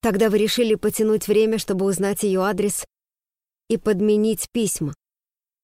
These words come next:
Но сами не стали заниматься поисками, а попросили нас сделать это. Но, умоляю, господин Мурау,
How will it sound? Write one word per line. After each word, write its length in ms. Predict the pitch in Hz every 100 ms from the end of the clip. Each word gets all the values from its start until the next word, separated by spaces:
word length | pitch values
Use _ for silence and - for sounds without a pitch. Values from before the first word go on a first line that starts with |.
| _ _ _ _ _ -
Но 120 | 202
сами 340 | - 226 202
не 140 | 208 214
стали 360 | - 247 190
заниматься 540 | 165 175 170 160 - 165
поисками, 540 | 165 151 - 151 143 - _ _ _ _ _ _
а 100 | -
попросили 600 | 208 214 202 190 - 240
нас 420 | 208 226 233 - - -
сделать 480 | 160 165 156 160 -
это. 240 | 147 147 - _ _ _ _ _ _ _ _ _ _ -
Но, 260 | 214 214
умоляю, 500 | 185 196 185 185 170
господин 460 | 160 185 185 180 175
Мурау, 400 | 175 170 151 147